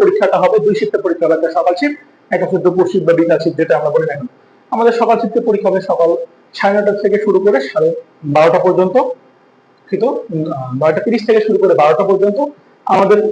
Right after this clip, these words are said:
সকাল নয়টা তিরিশ থেকে বারোটা পর্যন্ত আমাদের পরীক্ষা হবে সিভিল ডিপার্টমেন্ট, মেকানিক্যাল ডিপার্টমেন্ট,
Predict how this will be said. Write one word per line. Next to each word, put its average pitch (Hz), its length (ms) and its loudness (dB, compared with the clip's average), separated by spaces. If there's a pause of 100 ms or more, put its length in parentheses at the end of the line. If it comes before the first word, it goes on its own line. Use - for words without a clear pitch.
(120)
সকাল 202 300 4
নয়টা 208 260 2
তিরিশ 240 220 0
থেকে 240 220 2
বারোটা 180 220 4
পর্যন্ত 214 340 4
আমাদের 196 240 2
পরীক্ষা 180 240 0
হবে 214 120 2 (480)
সিভিল 185 300 2
ডিপার্টমেন্ট, 208 400 0 (500)
মেকানিক্যাল 180 380 2
ডিপার্টমেন্ট, 185 460 0